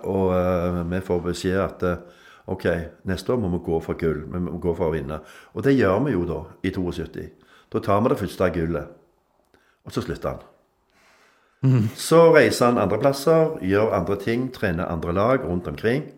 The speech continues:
Speaker 1: Ehm, og så går tida,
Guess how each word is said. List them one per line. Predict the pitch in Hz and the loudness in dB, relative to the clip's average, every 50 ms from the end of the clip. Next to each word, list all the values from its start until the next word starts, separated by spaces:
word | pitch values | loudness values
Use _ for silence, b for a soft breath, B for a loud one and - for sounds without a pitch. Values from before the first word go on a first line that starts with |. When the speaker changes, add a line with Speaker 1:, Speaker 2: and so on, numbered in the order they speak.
| _ _ _ _ _ b b b b b b b b b b b b b b b b b _ _ | _ _ _ _ _ b b b b b b b b b b b b b b b b b _ _
Speaker 1:
Ehm, | 113 117 117 117 117 117 117 117 117 117 117 117 117 113 110 110 110 107 104 - | 0 2 2 4 2 2 2 2 2 2 2 2 2 0 0 -2 -2 -4 -6 -8
og | - | -6
så | - 120 | -4 0
går | - 110 117 120 120 | 2 2 2 2 2
tida, | 139 139 143 147 156 156 156 156 | 2 4 6 6 6 6 4 0